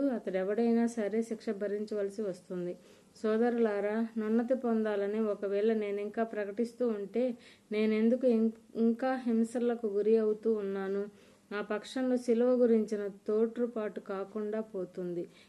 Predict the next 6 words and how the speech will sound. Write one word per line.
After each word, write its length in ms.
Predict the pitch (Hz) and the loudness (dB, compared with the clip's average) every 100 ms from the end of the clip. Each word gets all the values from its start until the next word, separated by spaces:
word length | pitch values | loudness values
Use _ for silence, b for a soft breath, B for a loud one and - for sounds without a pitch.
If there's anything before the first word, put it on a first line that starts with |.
| _ | _
కారణం 520 | - 208 226 247 247 233 | -4 -2 2 2 4 2
లేకుండా 440 | 214 214 202 214 | 2 -2 -4 -4
పోతుంది. 680 | 208 185 170 180 175 170 175 B B - | -4 -4 -4 -4 -4 -4 -6 B B -4
మిమ్మల్ని 400 | 214 226 226 220 | 2 6 6 4
కలవరపెట్టేవారు 1080 | 220 208 233 254 254 233 233 208 208 196 214 | 2 0 2 2 2 0 0 -2 0 0 0
అంగచ్ఛేదం 880 | 208 202 226 240 - 254 226 226 | 0 -2 -2 -2 -2 -2 2 2